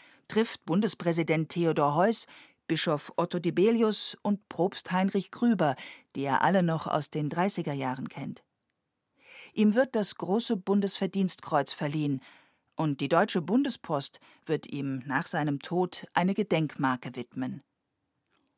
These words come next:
Hochachtung und Dankbarkeit schlagen ihm entgegen. Seine Bereitschaft zu Kontakt und Gespräch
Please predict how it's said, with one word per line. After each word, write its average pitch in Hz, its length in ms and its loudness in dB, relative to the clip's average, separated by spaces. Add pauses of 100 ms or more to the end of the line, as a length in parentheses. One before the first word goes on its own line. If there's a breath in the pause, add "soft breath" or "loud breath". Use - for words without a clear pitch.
Hochachtung 175 920 0 (140)
und 202 260 0
Dankbarkeit 151 720 -2
schlagen 143 400 -4
ihm 147 180 -6
entgegen. 135 560 -8 (920 soft breath)
Seine 247 320 4
Bereitschaft 202 760 0
zu 175 180 -2
Kontakt - 640 -4
und 196 160 0
Gespräch 185 640 -2